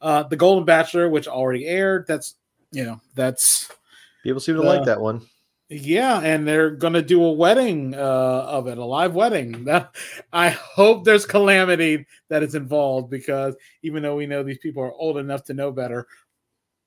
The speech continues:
Speaker 1: I don't know. That's just my opinion in soapbox. But Fox, uh, moving on to Fox, they were number three in overall viewer, average viewers, four point four five million viewers, but they won the coveted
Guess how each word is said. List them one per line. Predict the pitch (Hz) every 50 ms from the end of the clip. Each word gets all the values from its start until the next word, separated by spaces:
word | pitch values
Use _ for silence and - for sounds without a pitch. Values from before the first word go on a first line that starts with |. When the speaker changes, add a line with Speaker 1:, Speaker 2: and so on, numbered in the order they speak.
| _ _ _ _ -
Speaker 1:
I | -
don't | 123 127 131
know. | 127 98 - _ _ - - - - _ _ _ _
That's | - 160 170 165
just | - 170 156 160
my | 160 151 143 143
opinion | 135 135 151 147 143 131
in | 131 123
soapbox. | - 147 139 113 123 135 127 127 123 -
But | - 120 104 - _ - - - - - _ _ _ -
Fox, | 208 226 226 202 - - - - - - - - - -
uh, | 170 170 160 160
moving | 170 185 185 190
on | 185 175
to | 165
Fox, | - - 202 165 143 139 131
they | 160 196
were | 247 294
number | 294 285 269 269 254 - -
three | 247 269 285 294 277 196 139 113 101 - _ _ _ _
in | - - 175 165 -
overall | 208 202 190 175 185 180 175 165 156 139
viewer, | 147 202 202 185 156 131 120 113 -
average | - 160 180 160 151 127
viewers, | 131 208 240 202 143 113 110 - - _ _ _ _ _ _
four | - 214 214
point | 170 196 196 185 - - _ _ _ -
four | 254 269 294 269
five | 277 220 202 180 165
million | 156 160 156 147
viewers, | 135 151 160 170 190 196 190 -
but | - 214 285 285 277 202 _ _ _ _ _ _ _ _
they | 120 123 180 240 277
won | 302 254 220 208 202 196 202 220 226 190
the | 185 214 165
coveted | - - - 277 302 277 233 165 143 135 135 139 135